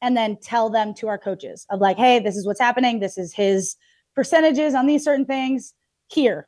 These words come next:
you now use your expertise as a former big leaguer or, you know, like, a big time coach.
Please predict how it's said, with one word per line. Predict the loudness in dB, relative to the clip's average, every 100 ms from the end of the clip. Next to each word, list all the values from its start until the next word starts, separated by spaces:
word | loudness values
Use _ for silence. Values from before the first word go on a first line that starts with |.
| -6
you | 2 6 6 6
now | 4 2
use | 2 2 2
your | 0 0
expertise | 0 -4 -10 -8 -6 -6 -6 -4
as | -2 -2
a | -4
former | -8 -6 -4
big | -4 -2
leaguer | 0 0 -2
or, | -2 -2 -2 -2
you | -4 -4
know, | -2 0
like, | -2
a | -4
big | -8
time | -8 -2
coach. | 0 0